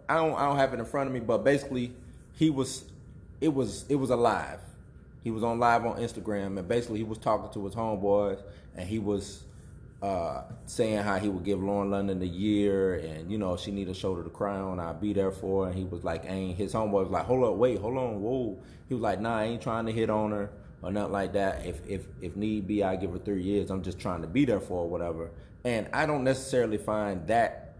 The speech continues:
disrespectful, right? I think,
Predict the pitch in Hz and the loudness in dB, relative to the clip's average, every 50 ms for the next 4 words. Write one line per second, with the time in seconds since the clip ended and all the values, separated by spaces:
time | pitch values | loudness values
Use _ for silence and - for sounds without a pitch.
0 | - - - - 85 90 - 123 127 127 - 95 95 92 - - - 131 131 127 | -20 -20 -18 -16 -14 -6 0 0 0 0 0 -6 -8 -8 -6 -2 0 2 2 2
1 | - - - - - - - - - - - - - 107 110 113 - - - - | 0 -6 -10 -12 -12 -14 -16 -20 -20 -20 -14 -8 -4 -2 -2 -2 -2 -6 -10 -14
2 | - - - - - - - - - - - - - - - - - - - - | -16 -16 -16 -18 -18 -18 -18 -18 -18 -18 -18 -18 -18 -20 -20 -18 -18 -18 -18 -18
3 | - - - - - - 107 113 110 107 - - 131 123 117 110 - - | -18 -18 -18 -10 -2 2 2 2 2 2 0 0 0 0 0 0 -4 -8